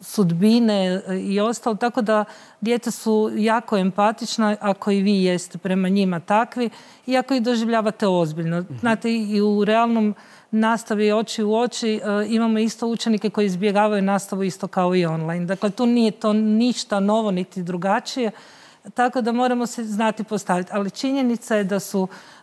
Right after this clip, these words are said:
Speaker 1: e, pogotovo ovi razredna nastava puno osjetljiviji, e, da on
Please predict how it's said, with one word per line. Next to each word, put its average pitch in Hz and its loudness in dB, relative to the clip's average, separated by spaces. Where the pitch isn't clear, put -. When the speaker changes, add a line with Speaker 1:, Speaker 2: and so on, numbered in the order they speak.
Speaker 1:
e, - -14
pogotovo 226 2
ovi 220 2
razredna 208 2
nastava 208 0
puno 214 0
osjetljiviji, 202 -2
e, 262 -2
da 202 -2
on 233 2